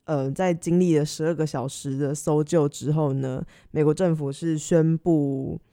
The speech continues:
宣布停止搜救。那推测呢，六人已经死亡。那总统拜登稍早表示呢，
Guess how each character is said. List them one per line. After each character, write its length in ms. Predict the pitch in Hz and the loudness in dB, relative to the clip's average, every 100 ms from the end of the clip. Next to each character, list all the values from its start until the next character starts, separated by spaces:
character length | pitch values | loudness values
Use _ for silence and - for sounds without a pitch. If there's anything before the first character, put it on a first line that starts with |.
| _ _ _ | _ _ _
宣 260 | - 175 180 | 0 2 2
布 180 | 180 | 0
停 240 | 165 151 170 | 0 -2 -2
止 240 | 165 131 | -2 -4
搜 300 | 147 160 156 | -2 0 0
救。 240 | 151 160 143 | 2 2 2
那 160 | 170 | 0
推 320 | 143 - 185 | 0 0 2
测 240 | 180 220 170 | 4 4 4
呢， 160 | 151 | 4
六 240 | 156 185 165 | 2 4 4
人 180 | 143 147 | 2 -2
已 80 | |
经 400 | 139 151 160 160 160 | -2 0 4 4 2
死 260 | - 131 | -4 -12
亡。 180 | 73 57 55 | -10 -6 0
那 160 | 180 | 2
总 260 | 165 - 180 | 2 0 0
统 140 | 175 | 2
拜 160 | 175 170 | 2 2
登 260 | 170 170 | 2 2
稍 320 | 180 - 170 175 | 0 2 2 2
早 260 | 143 135 | 0 -2
表 220 | 139 135 | -2 -2
示 220 | - - 156 | -4 -4 -2
呢， 180 | 139 | -2